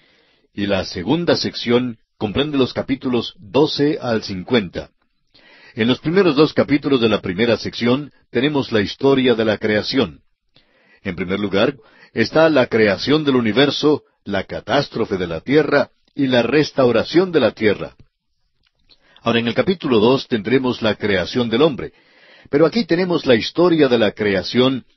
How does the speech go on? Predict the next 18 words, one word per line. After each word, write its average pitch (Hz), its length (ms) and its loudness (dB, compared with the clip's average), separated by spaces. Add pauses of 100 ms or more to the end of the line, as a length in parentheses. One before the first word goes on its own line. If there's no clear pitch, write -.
(120)
presentada 123 580 0
brevemente 135 880 0
y 143 140 -2
con 151 180 0
exactitud 127 760 0 (180)
en 107 200 0
un 233 160 0
solo 156 260 2
versículo. 120 580 -2 (600)
Es 110 160 -2
el 113 120 -2
versículo 101 520 -2
uno 131 300 0
del 90 160 -4
capítulo 95 460 -8
uno 101 260 -4
de 87 100 -6
Génesis, 104 560 -2